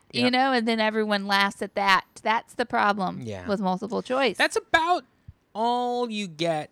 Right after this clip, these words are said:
Speaker 2: in the "these people look stupid" comedy department in this epis-, in this game, right?
Speaker 1: Mm-hmm.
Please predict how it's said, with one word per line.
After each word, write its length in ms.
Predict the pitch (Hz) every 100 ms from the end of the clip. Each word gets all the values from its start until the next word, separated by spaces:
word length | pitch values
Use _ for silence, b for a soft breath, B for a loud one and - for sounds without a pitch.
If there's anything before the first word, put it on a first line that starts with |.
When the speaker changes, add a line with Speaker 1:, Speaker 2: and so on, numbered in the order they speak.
| -
Speaker 2:
in 240 | 147 143
the 400 | 139 135 131 123
"these 200 | 117 147 -
people 340 | 151 135 135
look 160 | 123 -
stupid" 520 | - 131 120 123 110
comedy 360 | 131 117 117 110
department 540 | 104 117 101 110 104
in 120 | 104
this 320 | 107 104 - -
epis-, 360 | 117 - 104 -
in 180 | 127 120
this 240 | 117 -
game, 380 | - 110 98 98
right? 340 | 135 254 330
Speaker 1:
Mm-hmm. 760 | 220 226 254 220 214 214 220